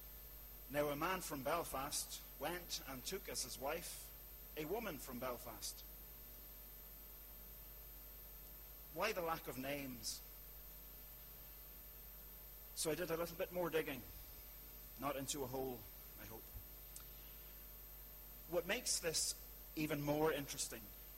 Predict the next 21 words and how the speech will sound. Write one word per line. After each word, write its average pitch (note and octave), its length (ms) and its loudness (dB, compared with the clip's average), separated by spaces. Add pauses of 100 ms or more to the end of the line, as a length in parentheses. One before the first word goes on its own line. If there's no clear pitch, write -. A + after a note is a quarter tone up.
(840)
is D3 220 2
that D3+ 140 0 (120)
when D3+ 140 0
we D3+ 100 2
realize D3+ 800 4 (600)
Exodus C#3+ 720 2
is B2 300 2 (120)
the B2 60 -2
Greek - 420 -2 (120)
title B2+ 400 0
of B2+ 100 -8
this A#2+ 140 0
book, A2+ 220 -6 (1600)
in C#3 100 0
Hebrew, C#3+ 420 0 (360)
it's B2+ 140 0
called C3 220 -2
the B2 80 -6
Book C3 180 -4
of A2+ 120 -10
Names. C3+ 600 0